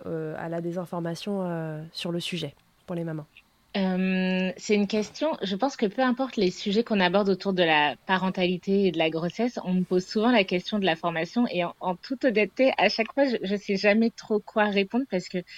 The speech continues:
Speaker 2: j'ai plus beaucoup de souvenirs, euh, de ma formation qui pourtant n'est pas, euh, si vieille que ça. Euh, c'est sûrement effectivement la preuve que, euh, on n'a pas eu, euh,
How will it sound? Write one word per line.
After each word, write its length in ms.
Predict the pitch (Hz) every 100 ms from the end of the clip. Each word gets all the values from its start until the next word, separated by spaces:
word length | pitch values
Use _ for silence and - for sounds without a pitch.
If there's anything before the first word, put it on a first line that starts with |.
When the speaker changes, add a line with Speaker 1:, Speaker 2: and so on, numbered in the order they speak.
| - - 185
Speaker 2:
j'ai 160 | 175
plus 280 | 185 - 277
beaucoup 460 | 214 196 233 - 254
de 60 |
souvenirs, 580 | - - 226 214 226 233 - _ - - - _ 185
euh, 340 | 175 165 160
de 140 | 160 170
ma 120 | 160
formation 420 | 202 196 190 240
qui 100 | 240
pourtant 240 | - - 196
n'est 140 | 180
pas, 260 | - 175 170
euh, 180 | 143 139
si 260 | - - 160
vieille 300 | 165 170 165
que 160 | 175
ça. 200 | 165 208 - - - - _
Euh, 240 | 185 175 175
c'est 160 | - 185
sûrement 640 | - 208 208 233 226 220
effectivement 560 | 202 190 - 190 196 202
la 160 | 170 160 -
preuve 380 | - 202 202 -
que, 340 | 190 190 185 156
euh, 220 | 156 151
on 120 | 160
n'a 160 | 165 156
pas 200 | 175 170
eu, 280 | 180 196 175
euh, 220 | 147